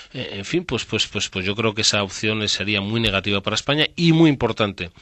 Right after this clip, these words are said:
Necesita la, eh, la colaboración en forma de abstención de los independentistas. Eso es clave. Esa es, es imprescindible. Esa coalición de izquierda necesita de los independentistas. Es decir, Pedro Sánchez tiene dos opciones.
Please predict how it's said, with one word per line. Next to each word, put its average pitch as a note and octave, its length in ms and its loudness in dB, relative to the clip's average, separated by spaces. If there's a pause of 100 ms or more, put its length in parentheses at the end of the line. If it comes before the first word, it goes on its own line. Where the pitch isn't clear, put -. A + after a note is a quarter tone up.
(160)
Necesita B2+ 880 0 (500)
la, G2+ 480 2 (220)
eh, F2+ 320 -8
la G#2+ 100 -2
colaboración A2+ 840 4 (520)
en G#2+ 180 -4
forma B2 300 0
de A2 60 2
abstención G#2+ 400 -4
de A#2+ 60 -2
los G#2+ 140 -6
independentistas. D#2+ 880 -12 (240)
Eso D3+ 220 -4
es - 80 -2
clave. B2 400 -6 (580)
Esa E3 320 -2
es, - 300 -2
es - 380 -2
imprescindible. C#3+ 600 -2
Esa E3+ 180 2
coalición B2+ 400 0
de B2 80 0
izquierda C#3+ 340 -4
necesita B2+ 500 -2
de G#2+ 60 2
los G2 180 -4
independentistas. F2+ 720 -4
Es B2+ 80 0
decir, - 300 0 (320)
Pedro G3 180 2
Sánchez G3+ 320 2
tiene D#3+ 220 0
dos C3 160 0
opciones. C#2+ 480 -8